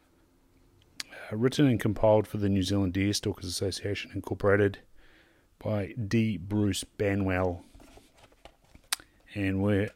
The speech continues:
able to do this with permission from the Helicon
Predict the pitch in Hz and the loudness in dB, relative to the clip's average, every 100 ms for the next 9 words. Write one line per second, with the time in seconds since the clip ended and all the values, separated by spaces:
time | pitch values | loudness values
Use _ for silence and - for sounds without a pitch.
0 | - 135 127 92 113 95 90 - - - | -2 -2 -2 -2 -2 0 -4 -6 -12 -18
1 | _ _ _ _ _ _ _ _ _ _ | _ _ _ _ _ _ _ _ _ _
2 | _ - 104 - 107 107 - 98 90 - | _ -10 -10 -2 -2 -2 -2 -4 -6 -4
3 | 101 92 98 98 95 110 101 - 101 98 | -2 -2 -4 -4 -2 -2 -2 -4 -4 -4